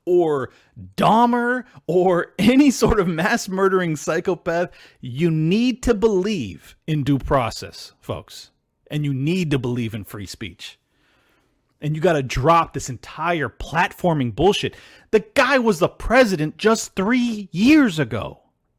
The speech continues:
He doesn't have the capacity to just say his opinion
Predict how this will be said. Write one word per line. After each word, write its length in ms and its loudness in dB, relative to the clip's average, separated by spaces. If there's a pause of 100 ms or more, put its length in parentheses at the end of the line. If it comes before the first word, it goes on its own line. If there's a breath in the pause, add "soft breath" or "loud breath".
(600)
He 220 0
doesn't 300 4
have 340 0 (240 soft breath)
the 100 -2
capacity 720 -2 (260 soft breath)
to 140 0
just 320 0 (260)
say 640 -2 (140)
his 260 4
opinion 580 0